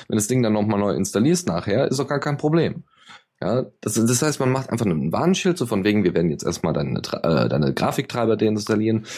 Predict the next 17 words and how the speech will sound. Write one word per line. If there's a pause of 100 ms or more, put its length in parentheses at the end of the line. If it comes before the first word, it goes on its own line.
(220)
und
dann
werden
wir
deine
P
P
As,
äh,
deactivaten
und
dann (300)
am
Ende
kannst
du
das